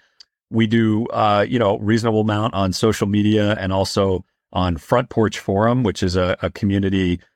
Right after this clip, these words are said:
uh, listserv approach, um, that's well read. And, uh, also we have community newspapers like the North Avenue News, where we communicate and really getting out to different events. You know, we've had a good presence,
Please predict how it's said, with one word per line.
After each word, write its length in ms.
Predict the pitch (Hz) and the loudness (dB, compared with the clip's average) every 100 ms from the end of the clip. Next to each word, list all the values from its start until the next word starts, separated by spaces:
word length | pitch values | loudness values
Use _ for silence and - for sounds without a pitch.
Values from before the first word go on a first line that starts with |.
| _ | _
uh, 220 | 95 92 | -2 0
listserv 720 | 92 101 - - 101 101 107 - - | 2 0 -2 -2 0 2 0 -4 -10
approach, 520 | 104 107 107 110 - _ _ - | -4 0 0 -2 -6 _ _ -4
um, 140 | 90 | -2
that's 200 | 92 - | -2 -2
well 220 | 107 101 | 0 0
read. 460 | 98 95 98 110 117 - | 2 0 2 0 -2 -4
And, 540 | 101 101 95 92 92 | 0 2 2 0 -2
uh, 240 | 95 98 101 | 0 0 2
also 340 | 113 - 107 | 0 2 0
we 160 | 98 104 | 2 0
have 140 | 95 | 0
community 400 | - 107 98 90 | 0 0 2 2
newspapers 720 | 92 98 - 98 98 98 90 | 2 0 0 -2 0 -2 0
like 200 | 101 87 | 0 -2
the 220 | - 85 82 _ - | -4 -6 -8 _ -6
North 240 | 113 104 | 0 2
Avenue 340 | 104 98 98 98 | 4 2 2 0
News, 360 | 95 95 92 - | 0 2 0 -2
where 120 | 92 | -2
we 120 | 87 | -2
communicate 640 | 85 95 92 90 98 95 92 _ _ _ | -2 -2 -2 0 0 0 -2 _ _ _
and 160 | - 131 | -4 0
really 260 | 151 214 123 | 2 2 2
getting 300 | 123 131 120 | 2 2 2
out 240 | 120 - | 0 -2
to 100 | - | -2
different 320 | 113 113 107 | -2 0 0
events. 580 | 85 98 107 82 78 - - | 0 0 0 -2 -6 -12 -6
You 120 | 107 | -2
know, 100 | 98 | 0
we've 180 | 90 95 | 0 0
had 160 | - 101 | 0 0
a 40 | |
good 260 | 87 104 113 | 2 -2 -2
presence, 640 | - 104 98 98 87 - | -2 0 0 -4 -6 -10